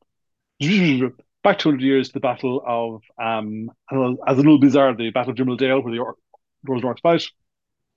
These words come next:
King Dane, as a young stripling, uh, kills Azog, looks beyond the gate, goes,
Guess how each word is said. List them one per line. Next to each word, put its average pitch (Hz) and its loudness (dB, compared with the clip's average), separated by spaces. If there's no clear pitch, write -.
King 196 4
Dane, 156 4
as 113 -12
a 113 -10
young 131 -4
stripling, 127 0
uh, 107 0
kills 143 2
Azog, 120 -2
looks 180 0
beyond 131 2
the 117 -4
gate, 123 -2
goes, 113 -10